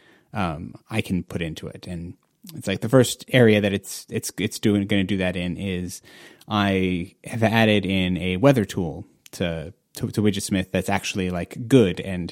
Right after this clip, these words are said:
nice. Uh, the, the, they had one when, when I first launched it back, uh,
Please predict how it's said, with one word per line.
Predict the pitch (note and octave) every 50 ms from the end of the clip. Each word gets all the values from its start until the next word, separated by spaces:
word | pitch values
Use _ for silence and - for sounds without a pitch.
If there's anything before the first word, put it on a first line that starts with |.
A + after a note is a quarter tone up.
| - _ _
nice. | - G#2+ G2+ F2 E2+ - - - - - - - - - - - - -
Uh, | G2+ F2 E2 F2
the, | G2 G#2+
the, | A2 A2 - A2 G#2 G2+ - -
they | A#2+
had | G#2 C3 C3 B2+
one | A#2+ A#2+ A2+
when, | G#2+ G#2+ B2 A#2+ A2+
when | A#2 A#2
I | G#2+
first | - - A#2 G#2+ - -
launched | A#2 G#2 G#2+ G#2 - -
it | F#2+ F2+ F2+ - -
back, | F#2 F#2 F2+ F#2+ - _ - - -
uh, | F2+ F2 D#2+ F2+ A2+